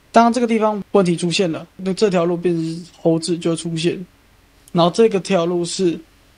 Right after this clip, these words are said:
海洋馆的，这条路是现实的，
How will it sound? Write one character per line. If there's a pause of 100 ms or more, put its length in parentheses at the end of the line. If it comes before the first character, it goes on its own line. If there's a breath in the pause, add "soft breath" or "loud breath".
(180)
海 (280)
洋
馆 (120)
的， (220)
这
条
路
是
现
实 (140)
的，